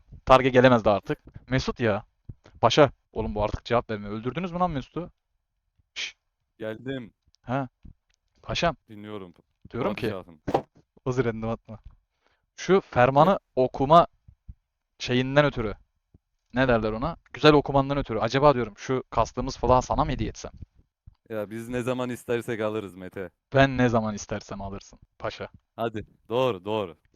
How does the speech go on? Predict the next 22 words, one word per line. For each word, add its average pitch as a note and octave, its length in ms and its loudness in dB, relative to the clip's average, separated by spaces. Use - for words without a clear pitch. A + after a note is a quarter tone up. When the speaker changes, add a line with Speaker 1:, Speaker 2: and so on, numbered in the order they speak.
Speaker 2:
Padişahımız A#2 680 -4
ferman A#2+ 340 -4
yayınlarsa A#2+ 640 -4
alırız. B2 340 -6
Speaker 1:
Bu C3+ 80 -2
dünya D3 280 4
iki - 180 -4
padişaha C#3 440 6
yetecek C3+ 380 0
kadar B2+ 280 6
büyük A#2+ 240 -6
değildir. A#2 300 -4
Bitriç - 360 -12
A A2 140 -2
G G#2+ 140 -6
S, C3 200 -8
iyi A2+ 140 -6
geceler G#2+ 340 -6
kankam. G2 360 -16
Kafanı B2+ 300 0
yorma. C#3+ 380 6
Sukad'ım. - 460 2